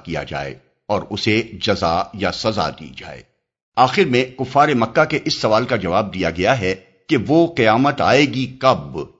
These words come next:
یہ سوال وہ رسول اللہ صلی اللہ علیہ وسلم سے بار بار کرتے تھے۔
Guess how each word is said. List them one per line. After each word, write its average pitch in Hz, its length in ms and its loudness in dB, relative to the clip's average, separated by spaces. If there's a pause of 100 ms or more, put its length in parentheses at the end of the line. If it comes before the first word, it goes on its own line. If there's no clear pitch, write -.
(180)
یہ 131 200 4
سوال 113 460 0
وہ 104 100 0
رسول 117 340 -2
اللہ 101 300 2
صلی 98 240 -2
اللہ 90 300 -2
علیہ 92 180 0
وسلم 101 500 -2
سے 113 220 0 (340)
بار 139 220 8
بار 85 260 0
کرتے 82 400 -6
تھے۔ 67 260 -8